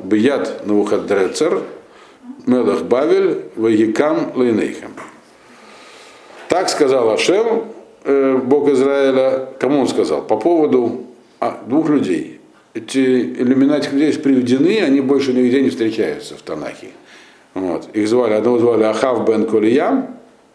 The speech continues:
а второго Циткиягу бен Маасия, которые пророчествовали вам от моего имени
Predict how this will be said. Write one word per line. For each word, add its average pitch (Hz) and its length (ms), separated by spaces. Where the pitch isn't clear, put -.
а - 80
второго 156 420
Циткиягу 139 840
бен 120 240
Маасия, 113 520
которые 160 340
пророчествовали 131 760
вам 156 340
от 107 140
моего 123 240
имени 110 600